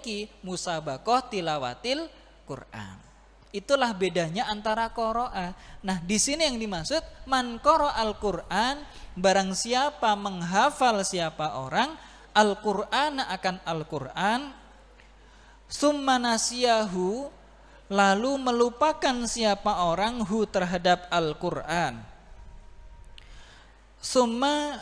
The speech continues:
lalu nasiyahu, melupakan siapa orang hu, terhadap Al-Quran. Lakiya, maka akan bertemu siapa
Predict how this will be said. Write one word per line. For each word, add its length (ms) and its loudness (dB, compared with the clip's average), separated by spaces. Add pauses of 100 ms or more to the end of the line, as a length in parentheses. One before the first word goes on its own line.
(420)
lalu 720 2
nasiyahu, 800 0
melupakan 720 2
siapa 560 0
orang 400 0
hu, 160 0
terhadap 640 -2
Al-Quran. 960 2 (1800)
Lakiya, 680 6
maka 480 2
akan 340 0
bertemu 560 2
siapa 640 2